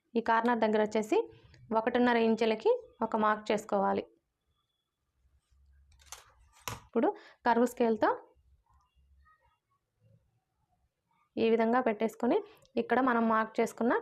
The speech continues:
ఈ మార్కింగ్‌ని కలుపుతూ ఇలా కర్వ్ లైన్ డ్రా చేసుకోవాలి. ఇప్పుడు ఆది బ్లౌజ్ తీసుకొని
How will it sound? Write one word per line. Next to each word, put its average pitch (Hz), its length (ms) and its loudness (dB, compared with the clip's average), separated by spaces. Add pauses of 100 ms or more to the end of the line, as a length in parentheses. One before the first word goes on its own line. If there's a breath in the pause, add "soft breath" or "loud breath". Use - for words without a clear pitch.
(220 loud breath)
ఈ 233 120 2
మార్కింగ్‌ని 220 560 0
కలుపుతూ 214 440 0
ఇలా 240 260 2 (1040)
కర్వ్ 220 220 2
లైన్ 247 220 2
డ్రా 214 160 2
చేసుకోవాలి. 190 600 -2 (840 soft breath)
ఇప్పుడు 240 240 2 (280 loud breath)
ఆది 226 200 2
బ్లౌజ్ 226 280 2
తీసుకొని 240 400 0